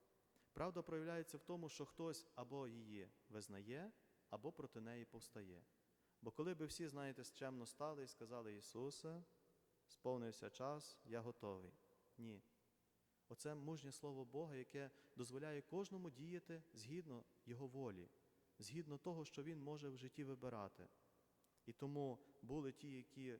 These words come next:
в один момент відважилися йти. Ми знаємо покликання цього митаря, який в один момент залишив митницю, гроші,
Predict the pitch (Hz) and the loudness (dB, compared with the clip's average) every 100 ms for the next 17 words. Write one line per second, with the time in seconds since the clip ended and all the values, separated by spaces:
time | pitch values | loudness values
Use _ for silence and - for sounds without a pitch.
0 | - 120 139 135 139 139 127 123 117 131 | -4 -2 0 0 2 0 0 -4 0 0
1 | 123 117 110 107 107 143 160 127 127 131 | 2 -2 -2 -4 -4 -4 -2 -2 -2 0
2 | 123 - 123 139 - 120 110 104 - - | -2 -4 0 0 0 -4 -2 -6 -10 -20
3 | - - - - 117 107 117 147 160 165 | -20 -20 -12 -2 0 4 2 2 0 -2
4 | 170 - - - - 143 - 147 139 147 | -4 -10 -20 -20 -10 -10 -2 0 2 0
5 | 151 143 156 151 131 131 - 156 139 131 | 0 2 2 0 0 -2 0 0 2 0
6 | 139 165 - 120 113 135 147 - 165 | 0 -4 -4 -2 2 2 2 -4 -6